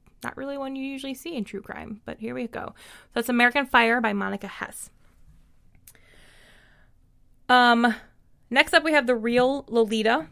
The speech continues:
by Sari Weinman. I think I've talked before about how I, um, am someone who actually really loves the book Lolita, which I know is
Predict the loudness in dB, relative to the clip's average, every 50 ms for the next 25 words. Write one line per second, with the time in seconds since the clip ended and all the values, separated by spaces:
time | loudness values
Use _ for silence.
0 | -8 -6 -6 -6 -4 -4 -4 -2 -2 -2 -4 -4 -4 -4 -4 -4 -4 -4 -4 -6
1 | -8 -10 -12 _ _ 2 4 6 6 4 2 -2 -6 -12 _ _ -20 -10 -6 -6
2 | -4 -2 0 0 0 0 0 0 -2 -2 -2 -4 -6 -6 -4 -2 0 2 2 2
3 | 2 2 0 -2 -4 -6 -12 -10 -4 -2 0 2 2 0 -2 -2 -4 -2 -2 0
4 | 0 0 0 0 0 -2 -2 -6 _ _ -10 -8 -6 -4 -4 -4 -4 -6 -6 -8
5 | _ _ -20 -20 _ _ _ _ _ _ _ _ _ _ _ -2 0 0 0 2
6 | 2 2 4 4 2 2 2 2 0 -2 -2 -4 -4 -6 -6 _ _ _ _ _
7 | _ -16 -10 -6 -6 -4 -4 -4 -4 -4 -2 -2 -2 -2 -2 -2 -2 0 0 0
8 | 0 0 0 -2 -2 -2 -2 -2 0 0 0 0 -2 -4 -12 -8 -2 0 2 2
9 | 4 4 2 4 4 4 4 2 2 0 -6 -12